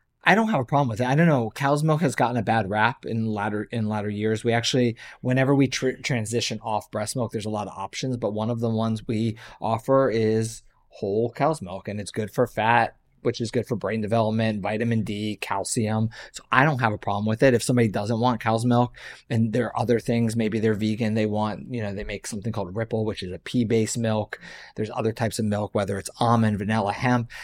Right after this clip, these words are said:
The problem with a lot of these is they lack some nutrients. So if a child's transitioning to that, I need to know so I can say, "Well, you're not gonna get folic acid really well in goat's milk. We need to make sure they're getting it in their diet."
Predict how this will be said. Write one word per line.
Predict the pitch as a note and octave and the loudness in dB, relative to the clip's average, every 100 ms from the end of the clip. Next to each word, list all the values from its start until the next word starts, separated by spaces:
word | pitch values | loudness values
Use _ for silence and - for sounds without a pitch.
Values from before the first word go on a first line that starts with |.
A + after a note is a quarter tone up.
| - | -8
The | B2+ | -8
problem | - - E3 G3 F3 | -6 4 6 8 4
with | D#3 | 4
a | B2+ | 2
lot | A2+ G#2+ A#2+ | 2 4 4
of | C3 | 6
these | C3 A#2+ | 4 4
is | G#2+ | 0
they | G#2+ G2+ | 0 -2
lack | G2 G#2 A2 | 0 0 -2
some | - G2+ F#2 | -4 -4 -4
nutrients. | F#2+ - B2+ B2+ - | -6 -2 0 0 0
So | A2 | -4
if | G2 | -4
a | |
child's | - A#2 G#2+ G2 | -4 -2 -2 -4
transitioning | - F#2+ G#2 - B2 | -4 -4 -2 -4 -2
to | A#2 | -2
that, | A2 A2+ - | 2 2 0
I | G#2+ | -4
need | G#2+ G#2 | -4 -4
to | - | -6
know | G2 G2+ | -6 -6
so | G2 G#2+ | -6 -6
I | G2+ | -6
can | A2 | -6
say, | - A2 G#2 | -4 -4 -2
"Well, | G#2 | -2
you're | A2 | -2
not | G#2+ A2+ | 2 0
gonna | A2 A#2 | 2 -2
get | A2+ G#2+ - - - - - | 0 -2 -2 -14 -18 -18 2
folic | C3 A#2+ A#2 | 6 6 6
acid | A2 G#2+ - G#2+ G2+ - | 4 2 2 -2 -4 -6
really | A#2+ A2 | -4 -2
well | G#2 G#2 G#2 | -2 -2 -2
in | |
goat's | G#2+ B2 A#2+ - | 2 2 2 0
milk. | A2+ G2+ | -2 -2
We | A2 | -2
need | A2 G2+ | -4 -4
to | |
make | G#2 G#2 | -4 -4
sure | - G#2+ | -2 -2
they're | F#2+ | -2
getting | G2+ G2 G2 | -6 -6 -8
it | F#2 | -10
in | F#2 | -10
their | F2+ | -10
diet." | E2+ E2 E2 E2 | -10 -10 -12 -16